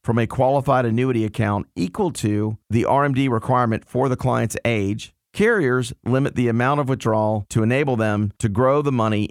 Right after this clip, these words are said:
invested for themselves and the client.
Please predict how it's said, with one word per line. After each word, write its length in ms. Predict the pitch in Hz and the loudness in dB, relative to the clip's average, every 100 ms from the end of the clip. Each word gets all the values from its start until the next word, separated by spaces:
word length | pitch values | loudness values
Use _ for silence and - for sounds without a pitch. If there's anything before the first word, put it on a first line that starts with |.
| - | -2
invested 760 | 110 98 120 139 - 87 92 - | 0 2 0 0 -4 -4 -4 -4
for 100 | 101 | -2
themselves 580 | 101 98 123 120 120 101 - 104 | -2 0 0 0 -2 -6 -6 -2
and 220 | 107 101 | 0 -2
the 60 | |
client. 380 | - 71 53 78 | -2 -6 -6 -10